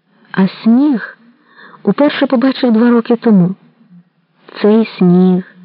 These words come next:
Раніше матрос не думав про нього. Та й українські сніги просто чарівне врочисте явище природи. Даринка після пологів була здорова й міцна, Юрасик жвавий і тугенький,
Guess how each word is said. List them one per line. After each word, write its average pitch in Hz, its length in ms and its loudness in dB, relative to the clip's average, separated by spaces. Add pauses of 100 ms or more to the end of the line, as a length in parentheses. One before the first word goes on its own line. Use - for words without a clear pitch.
(600)
Раніше 277 380 0
матрос 269 440 0
не 262 120 2
думав 247 300 2
про 175 160 -2
нього. 175 380 0 (680)
Та 214 80 0
й 214 120 4
українські 214 680 0
сніги 190 500 2 (680)
просто 220 360 0
чарівне 214 560 2
врочисте 247 520 -2
явище 254 440 0
природи. 202 540 -2 (1500)
Даринка 247 500 2
після 220 300 -2
пологів 226 480 2
була 202 260 2
здорова 214 360 2
й 190 40 4
міцна, 180 500 0 (560)
Юрасик 233 640 0
жвавий 196 440 2
і 175 40 0
тугенький, 185 680 0